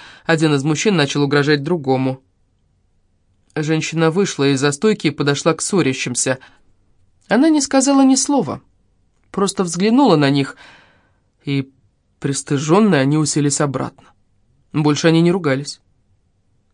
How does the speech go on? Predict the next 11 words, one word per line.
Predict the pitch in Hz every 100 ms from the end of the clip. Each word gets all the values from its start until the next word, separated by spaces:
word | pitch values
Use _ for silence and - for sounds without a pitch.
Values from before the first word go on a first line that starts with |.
| _
Она | 240 339
казалась | 302 269 285 269 254
уверенной | 240 262 247 247
в |
себе, | - 254 277 247
но, | 156 160 160
глядя | 160 214 214
на | 208
нее, | 202 202 226 269
все | -
понимали, | 240 247 247 285 202 139